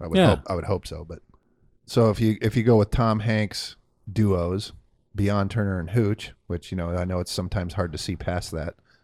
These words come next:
Speaker 1: but you gotta say Meg Ryan, and then I know your favorite.
Speaker 2: Yeah.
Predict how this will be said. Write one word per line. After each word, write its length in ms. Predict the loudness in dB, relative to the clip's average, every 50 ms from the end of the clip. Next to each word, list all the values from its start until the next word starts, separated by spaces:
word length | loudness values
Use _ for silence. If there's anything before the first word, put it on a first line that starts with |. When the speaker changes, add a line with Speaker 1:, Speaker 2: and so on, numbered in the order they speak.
| _ _
Speaker 1:
but 120 | -10 -8
you 80 | -8 -6
gotta 200 | -4 -4 -4 -4
say 180 | -4 -6 -6 -4
Meg 200 | -4 -4 -2 -2
Ryan, 440 | -2 -2 -2 -4 -4 -6 -6 -8 -10 _ -20 -20 -20 _ _ _ _ -12
and 120 | -8 -6 -6
then 120 | -4 -4
I 40 | -4
know 120 | -4 -4 -2
your 180 | -2 -2 -2 -4
favorite. 500 | -4 -4 -4 -4 -4 -6 -6 -6 -2 0
Speaker 2:
Yeah. 280 | 2 2 2 2 0